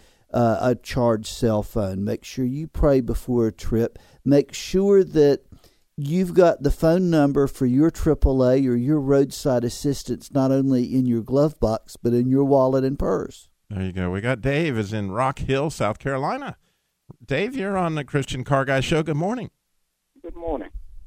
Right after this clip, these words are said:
Speaker 2: What have you got for us?
Speaker 3: Uh, my story is, uh, I pick up hitchhikers and people from coast to coast all the time, and many times I pick them up with no problem. But on this particular day, I picked up a guy, uh, not too far from where I lived, and it was a,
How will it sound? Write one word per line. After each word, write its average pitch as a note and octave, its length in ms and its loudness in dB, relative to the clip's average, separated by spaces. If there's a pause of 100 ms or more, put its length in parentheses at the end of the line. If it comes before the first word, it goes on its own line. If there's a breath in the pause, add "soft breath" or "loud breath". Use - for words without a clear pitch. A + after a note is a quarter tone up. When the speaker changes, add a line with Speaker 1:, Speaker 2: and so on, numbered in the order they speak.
(640)
Speaker 2:
What E3 120 -12
have F#3+ 100 -10
you E3+ 60 -8
got D#3 200 -14
for F2 220 -16
us? - 200 -20 (680)
Speaker 3:
Uh, B2 120 -2
my F3 240 -6 (100)
story A2 380 0
is, F#2+ 180 -8
uh, F2 280 -10 (400)
I F3 120 -8 (120)
pick D3+ 180 -8
up A#2+ 120 -6 (100)
hitchhikers A#2 720 -8
and F#2+ 300 -14
people B2 380 -14 (160)
from F#2+ 180 -20
coast A2 300 -12
to A2 80 -20
coast G#2+ 300 -14
all F#2 200 -14 (100)
the G#2+ 80 -20
time, F#2 120 -20
and G2 160 -20
many - 200 -16
times G2 300 -10
I G2 60 -8 (100)
pick - 160 -12
them A2 120 -14
up F#2 120 -12
with G2 100 -16
no G2 200 -12
problem. G#2+ 320 -8 (480)
But A2 140 -6
on A2+ 120 -10
this A3 180 -4
particular - 480 -10
day, G#2+ 280 -4
I A2 60 -8 (100)
picked - 240 -18
up F#3+ 140 -10
a A#2+ 80 -10
guy, G2+ 380 -8 (560)
uh, F#2+ 220 -18 (100)
not C4 280 -10
too F#4 120 -14 (100)
far D3 140 -4
from A2+ 200 -14
where A#2+ 160 -4
I A2 60 -6
lived, A#2 360 -6
and G#2+ 120 -10
it C#4+ 80 -8
was E4+ 160 -8
a, E2+ 140 -12